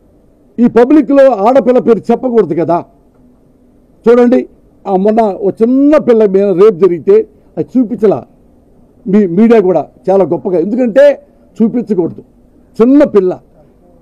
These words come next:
టీవీ చూసేవాళ్ళు తట్టుకోలేరు, చిన్నపిల్లలు చూస్తారు, ఇంకోళ్ళు చూస్తారు, తొంభై ఏళ్ళ ముసలమ్మలు చూస్తారు, వాళ్ళు తట్టుకోలేరు, ఇంత చిన్న పిల్లన మానభంగం చేశారని చెప్పి.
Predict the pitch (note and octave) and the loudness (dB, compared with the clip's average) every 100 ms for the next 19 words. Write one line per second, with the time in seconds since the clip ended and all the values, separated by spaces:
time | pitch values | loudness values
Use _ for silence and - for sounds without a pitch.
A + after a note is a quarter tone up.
0 | _ B3 C#4+ C4 A#3 A#3 G3+ G3+ F3+ F#3+ | _ 2 4 4 2 2 2 2 0 -4
1 | - _ - G3+ C#3+ A#3+ F#3 C3+ - _ | -8 _ -4 -4 0 0 0 -2 -10 _
2 | _ _ G#3+ C4 G#3+ C4 A3 F#3 F#3 D#3 | _ _ 0 0 0 0 0 -4 -4 -6
3 | B2+ _ _ G#3 B3 C4 G#3 - G#3 E3 | -8 _ _ -2 0 2 0 0 0 -2
4 | - _ - A3 A3+ A3+ A#3 G#3+ G#3+ A#3+ | -8 _ -2 2 4 4 2 0 0 -2
5 | A3 F3+ F3 C#3+ - _ - F#3 - G3 | -2 -4 -4 -10 -12 _ -2 -2 0 -4
6 | G#3 A#3+ G#3+ C#3+ D#3 F#3+ G3+ F#3+ G#3+ A3 | -2 2 2 0 -6 -4 -2 -2 -4 -2
7 | G#3+ A3 A3+ F#3+ - F3 G#3 G#3 G3 G3 | -2 0 -2 -2 -8 -2 0 0 0 0
8 | F3 D#3 E3+ C#3+ B2+ - | -2 -2 -4 -4 -8 -12